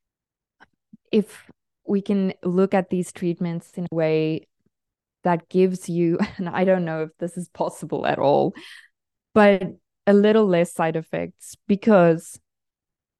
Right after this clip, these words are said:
when I started on this journey and I had to go onto medication, it was explained to me that not everybody works well with every medicine. So everybody has different kind of side effects. Everybody's, so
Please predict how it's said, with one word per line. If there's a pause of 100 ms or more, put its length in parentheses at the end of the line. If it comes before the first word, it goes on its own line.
(380)
when
I
started
on
this
journey
and
I
had
to
go
onto
medication, (500)
it
was
explained
to
me
that (720)
not (180)
everybody
works
well
with
every
medicine.
So
everybody
has
different
kind
of
side
effects.
Everybody's,
so